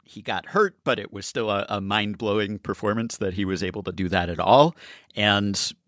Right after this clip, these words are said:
twenty twenty-one, when he was fully healthy and fully settled in, that was the real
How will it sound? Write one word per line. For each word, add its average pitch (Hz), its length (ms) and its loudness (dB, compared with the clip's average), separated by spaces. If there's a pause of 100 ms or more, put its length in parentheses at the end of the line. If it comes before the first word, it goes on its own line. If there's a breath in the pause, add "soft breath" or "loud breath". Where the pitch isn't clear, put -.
twenty 113 260 0
twenty-one, 123 840 4
when 107 160 -2
he 101 160 -4
was 95 380 -4
fully 165 380 -2
healthy 127 680 0
and 95 240 -4
fully 131 320 -4
settled 113 400 2
in, 127 340 2 (420 loud breath)
that 120 240 2
was 113 200 -4
the 107 100 -2
real 101 420 0